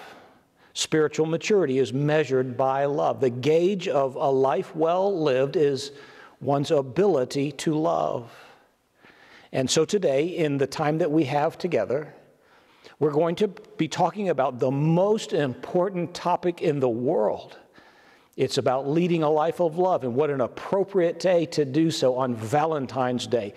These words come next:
Valentine's Day won't fall on a Sunday again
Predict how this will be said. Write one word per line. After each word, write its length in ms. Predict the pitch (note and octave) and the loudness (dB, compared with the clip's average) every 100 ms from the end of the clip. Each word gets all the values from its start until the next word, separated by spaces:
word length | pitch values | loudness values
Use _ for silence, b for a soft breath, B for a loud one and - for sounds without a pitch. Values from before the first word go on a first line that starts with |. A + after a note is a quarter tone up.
| B B B | B B B
Valentine's 720 | C#3+ E3 G3+ F#3 F3 F3 C#3 | 0 2 0 0 -2 -2 0
Day 180 | D3+ D3+ | 0 0
won't 340 | D3+ E3+ A3+ | 2 0 0
fall 320 | - E3+ D#3 | 0 0 2
on 140 | D#3+ D3 | 2 0
a 80 | D#3+ | -2
Sunday 640 | - E3 F3+ D3+ A#2+ C#3 | 0 -2 0 0 0 0
again 720 | D3 B2 B2 E3+ C3+ B2+ D#3+ | -2 -4 -2 -2 0 -2 -4